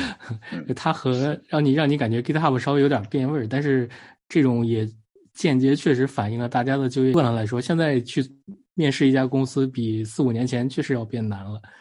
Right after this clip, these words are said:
Speaker 2: 然后，嗯，这个应该是头条带起来的风气吧，大家都去抄硅谷那些公司，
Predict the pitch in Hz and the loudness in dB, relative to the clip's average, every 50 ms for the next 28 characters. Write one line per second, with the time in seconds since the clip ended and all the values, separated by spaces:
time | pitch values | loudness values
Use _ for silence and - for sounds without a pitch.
0 | - - _ _ _ _ 113 110 107 - 139 127 123 120 113 113 110 110 - - | -20 -20 _ _ _ _ -8 -6 -2 -2 -2 0 0 -2 -4 -6 -8 -10 -18 -20
1 | - _ _ _ _ _ - 113 113 113 113 113 113 113 117 - _ _ _ _ | -20 _ _ _ _ _ -8 -6 -6 -6 -6 -6 -8 -10 -12 -16 _ _ _ _
2 | _ _ _ _ _ - 127 123 120 123 120 117 113 - - - 139 143 139 147 | _ _ _ _ _ -2 -2 0 2 2 0 0 0 -4 -8 -8 -4 -2 0 2
3 | 151 147 147 135 104 - 127 135 135 - 127 131 151 147 127 127 110 107 110 107 | 2 2 2 2 0 0 -2 -2 0 -2 0 2 2 2 2 0 -2 -2 -4 -4
4 | 107 - 123 123 131 120 110 107 110 - 120 117 120 120 131 135 131 - 123 110 | -4 -4 -4 -4 -4 -6 -6 -6 -6 -6 -6 -6 -4 -2 -2 -2 0 -2 -6 -6
5 | - - 123 120 123 139 139 127 127 117 113 117 120 120 120 123 123 123 131 131 | -2 -4 -4 -2 0 0 0 0 0 -2 -2 -2 -2 0 -2 -2 -4 -2 -2 0
6 | 127 127 | 0 -2